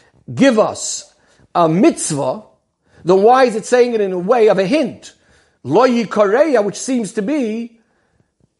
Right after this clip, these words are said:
telling us the only reason we understand it's a mitzvah because it didn't say she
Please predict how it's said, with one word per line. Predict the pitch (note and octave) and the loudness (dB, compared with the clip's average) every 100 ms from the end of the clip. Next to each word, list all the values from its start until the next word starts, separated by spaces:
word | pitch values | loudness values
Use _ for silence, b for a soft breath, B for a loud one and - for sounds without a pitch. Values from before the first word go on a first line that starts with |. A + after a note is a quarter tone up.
| C#2 _ _ _ _ _ _ _ _ - - | _ _ _ _ _ _ _ _ _ -20 -2
telling | A#3 D4 C4+ F#3+ | 2 2 0 -2
us | A2+ - - | -4 -10 -14
the | D#3 | -4
only | E3+ C4 B3+ | 0 2 2
reason | A#3 B3+ G#3+ | 0 -2 0
we | A3 | -2
understand | G3 F3+ - G3+ G#3 | -2 -4 -2 0 0
it's | G3 | -2
a | A3+ | -2
mitzvah | D#4 C4 | -2 -4
because | A#3 G#3 A#3 G#3+ | -4 0 0 2
it | G3 | -2
didn't | C#4 A#3+ | -4 -4
say | A#3 G3+ | -2 -2
she | - - - | -4 -10 -2